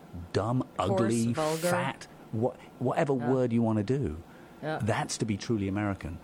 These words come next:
Speaker 1: To be Italian requires that you use the language well, or that, and that's not me being a snob,
Speaker 2: Yeah.
Speaker 1: because this is a thing on a, on a working class. This is everything from a farmer all the way
Speaker 2: Yeah.
Speaker 1: through to whatever. It's required that you, that, that you invest in the concept of beauty.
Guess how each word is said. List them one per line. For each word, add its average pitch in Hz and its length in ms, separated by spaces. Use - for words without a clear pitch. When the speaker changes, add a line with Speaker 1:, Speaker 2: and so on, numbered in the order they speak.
Speaker 1:
To 127 100
be 156 420
Italian 107 640
requires 117 540
that 113 120
you 110 140
use 113 260
the 127 100
language 117 440
well, - 300
or 95 100
that, - 160
and 143 140
that's 180 180
not 196 120
me 143 200
being 113 220
a 90 40
snob, 143 440
Speaker 2:
Yeah. 170 240
Speaker 1:
because 139 260
this 156 160
is 123 120
a 123 60
thing 131 260
on 123 120
a, 127 220
on 131 100
a - 20
working 143 380
class. 120 260
This 131 320
is 131 160
everything 131 380
from 117 160
a 104 40
farmer 131 440
all 101 180
the 107 80
way 110 100
Speaker 2:
Yeah. - 60
Speaker 1:
through 113 180
to 110 60
whatever. 113 400
It's - 200
required 135 560
that 110 180
you, 101 420
that, 113 200
that 120 160
you 135 120
invest 120 460
in 113 80
the 98 60
concept 87 360
of 78 120
beauty. 76 320